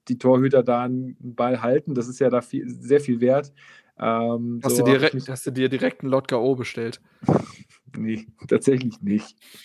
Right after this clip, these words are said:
Speaker 1: Ähm,
Speaker 2: Du hast keinen Buzzer, du hast keine Macht über mich, Lukas.
Speaker 1: Nee, Typ, ja, scheiße, jetzt kannst du es total ausnutzen.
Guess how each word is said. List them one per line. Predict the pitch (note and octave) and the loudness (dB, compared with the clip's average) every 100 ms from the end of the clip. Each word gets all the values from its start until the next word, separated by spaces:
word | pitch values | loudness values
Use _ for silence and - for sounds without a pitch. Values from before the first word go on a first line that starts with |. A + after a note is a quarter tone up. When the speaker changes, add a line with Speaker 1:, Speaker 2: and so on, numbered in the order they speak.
| - - - B2 - - - F#3+ C3+ - | -20 -20 -16 -14 -12 -14 -6 -6 -4 -2
Speaker 1:
Ähm, | C3 B2 B2+ B2+ B2 B2+ | 2 4 6 4 2 4
Speaker 2:
Du | D#3 | 4
hast | G3+ | 4
keinen | - G#3+ F3+ | 2 0 2
Buzzer, | F3+ G#3 E3+ | 4 4 4
du | D#3 | 2
hast | E3+ - | 0 0
keine | E3+ | -2
Macht | E3 F#3+ - | -2 -4 -2
über | D3+ C3+ | -2 -2
mich, | B2+ A#2+ | -4 -8
Lukas. | C3 B2+ A#2+ | -10 -8 0
Speaker 1:
Nee, | B2 C#3+ | 4 4
Typ, | C#3+ E3+ - | 4 -2 -2
ja, | C3 C#3 D3+ C#3 | -2 0 2 2
scheiße, | A#2 - D#3+ D#3 - G#2+ - | -2 -6 -4 -4 0 -2 0
jetzt | C3 C#3 | -4 -4
kannst | D#3 C#3 | -6 -6
du | C3 | -6
es | |
total | - C3+ C3+ | -2 0 2
ausnutzen. | B2+ B2+ - G#3+ - - | 2 -2 -4 -14 -14 -20